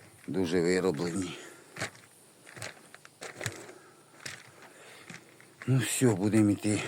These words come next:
до будки. Ось такий уклончик у нас пройшло, пройшло.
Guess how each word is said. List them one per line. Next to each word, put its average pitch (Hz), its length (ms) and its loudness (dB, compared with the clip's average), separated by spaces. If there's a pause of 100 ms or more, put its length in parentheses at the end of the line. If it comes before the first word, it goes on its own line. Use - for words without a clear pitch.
(140)
до 98 140 6
будки. 95 440 2 (2250)
Ось 98 180 -4
такий 120 240 -2
уклончик 107 560 2
у 113 40 -2
нас 110 280 -2 (340)
пройшло, 104 540 4
пройшло. 101 680 2